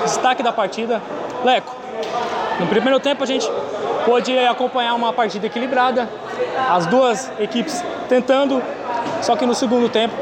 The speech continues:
vocês se sobressaíram e foram em busca do resultado, foram muito eficientes. Eu queria que você analisasse como é que foi a partida de vocês, o Porto, diante do Real Madrid.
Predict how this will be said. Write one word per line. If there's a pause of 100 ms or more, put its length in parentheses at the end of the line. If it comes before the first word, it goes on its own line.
vocês (240)
se
sobressaíram (400)
e (140)
foram
em
busca
do
resultado,
foram
muito
eficientes. (560)
Eu
queria
que
você
analisasse (240)
como
é
que
foi (720)
a
partida
de
vocês, (460)
o
Porto,
diante
do
Real
Madrid.